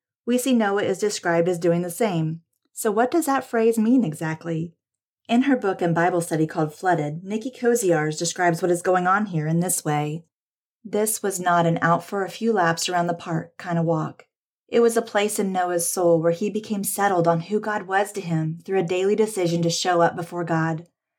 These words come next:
a decision to do the work he asked him to do. Walking with God meant Noah consciously thought about God being present with him throughout the day and wanting that.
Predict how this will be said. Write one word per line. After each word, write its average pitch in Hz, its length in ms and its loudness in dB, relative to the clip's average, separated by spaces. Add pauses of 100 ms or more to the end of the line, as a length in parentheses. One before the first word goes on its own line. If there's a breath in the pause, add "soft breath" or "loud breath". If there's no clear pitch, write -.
(240)
a 190 80 -2
decision 202 460 0
to 180 100 -4
do 190 140 2
the 180 100 2
work 165 280 2
he 170 120 2
asked 165 260 0
him 170 120 -2
to 165 40 0
do. 165 420 0 (680)
Walking 208 380 2
with 208 160 0
God 185 280 2
meant 175 220 -2
Noah 180 240 4
consciously 220 600 0
thought 214 220 2
about 196 280 0
God 190 260 -2
being 180 220 -2
present 196 340 0
with 160 140 -4
him 165 200 0
throughout 170 380 0
the - 60 2
day 160 420 -4 (260)
and 175 160 -4
wanting 180 300 2
that. 156 320 -2